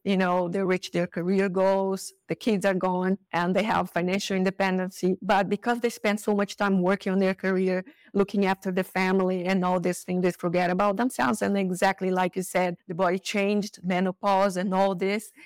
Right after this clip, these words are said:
and they don't know themselves anymore. They don't know what works, what they should be. They get stuck in this thing. "What should I wear?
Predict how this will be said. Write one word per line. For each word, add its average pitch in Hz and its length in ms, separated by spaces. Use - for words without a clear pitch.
and 208 160
they 220 80
don't 220 240
know 208 180
themselves 208 540
anymore. 180 480
They 214 100
don't 196 140
know 196 80
what 180 160
works, 226 520
what 190 200
they 190 100
should 185 280
be. 180 200
They 185 160
get 196 220
stuck 214 420
in 202 100
this 190 200
thing. 196 340
"What 208 200
should 196 160
I 190 140
wear? 196 400